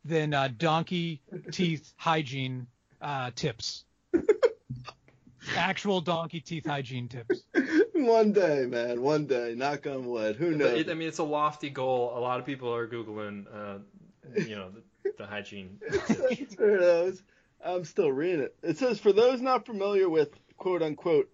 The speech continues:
Speaker 2: floating teeth, here's an explanation." <laughs> Is that what donkey teeth are? <laughs> Floating teeth? What does that mean?
Speaker 3: Uh, next week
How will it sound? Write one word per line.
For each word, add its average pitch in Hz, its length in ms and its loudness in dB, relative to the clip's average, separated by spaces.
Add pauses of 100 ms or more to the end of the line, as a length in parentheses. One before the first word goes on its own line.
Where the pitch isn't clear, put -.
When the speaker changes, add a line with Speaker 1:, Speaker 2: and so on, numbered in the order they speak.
Speaker 2:
floating 180 680 4
teeth, 123 600 -4
here's 359 280 6
an 233 80 0
explanation." 185 840 0
<laughs> 719 1700 -10
Is 202 160 -8
that - 240 0
what 302 240 2
donkey 254 480 2
teeth 175 400 -6
are? 339 420 0 (400)
<laughs> - 500 -20
Floating 190 600 4
teeth? 202 460 -2
What 494 360 -2
does 359 180 2
that - 300 -4
mean? 147 680 2 (600)
Speaker 3:
Uh, 123 180 -10
next 123 340 -8
week 107 240 -8